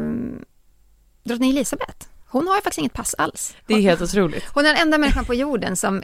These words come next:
Speaker 1: kan resa passlöst för att hon är så känd och har sån status.
Speaker 2: Man vet vem hon är.
Speaker 1: Ja, jag
Speaker 2: Ja.
Speaker 1: kommer ihåg en resa. Vi skulle ta tåget. Jag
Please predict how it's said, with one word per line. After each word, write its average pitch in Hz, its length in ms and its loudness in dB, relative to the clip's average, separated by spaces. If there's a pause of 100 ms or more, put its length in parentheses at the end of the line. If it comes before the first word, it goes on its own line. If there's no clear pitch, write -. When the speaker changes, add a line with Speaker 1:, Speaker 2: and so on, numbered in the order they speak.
Speaker 1:
kan 202 160 -8
resa 196 380 -6
passlöst - 920 -2
för - 220 -6
att 165 160 -8
hon 180 140 -8
är 160 200 -8 (680)
så - 200 -8
känd - 420 -6
och - 120 -4
har 214 100 2
sån - 220 -4
status. - 580 -6 (520)
Speaker 2:
Man 214 200 4
vet 226 240 4
vem 233 140 4
hon 233 120 4
är. 170 420 -2 (180)
Speaker 1:
Ja, 220 260 -4 (260)
jag 170 120 -2
Speaker 2:
Ja. 170 40 -2
Speaker 1:
kommer 240 160 0
ihåg 226 180 0
en 196 80 -4
resa. 214 440 -4 (100)
Vi 208 100 -6
skulle 220 200 -4
ta 220 160 -10
tåget. 226 640 -2
Jag 202 240 -4